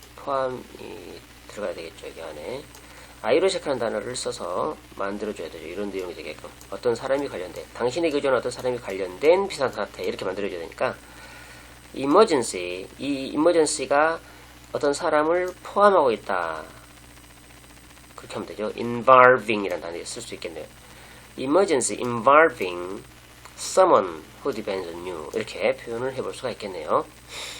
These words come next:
자, 그 다음 문장 보면은 휴가를 내는 이유가 진심인 한, 뭐뭐인 한, 이런 표현 이용하면 되겠고,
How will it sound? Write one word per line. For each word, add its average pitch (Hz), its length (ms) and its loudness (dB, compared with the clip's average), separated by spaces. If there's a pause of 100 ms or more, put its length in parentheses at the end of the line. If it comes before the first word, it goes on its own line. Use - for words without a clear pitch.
(360)
자, 120 140 -4
그 - 80 -14
다음 151 160 4
문장 131 240 4
보면은 123 440 0
휴가를 196 380 4
내는 160 340 6
이유가 127 360 0
진심인 110 560 -6
한, 104 500 -2
뭐뭐인 127 560 2
한, 131 540 4
이런 113 180 0
표현 117 220 -4
이용하면 107 240 0
되겠고, 95 600 0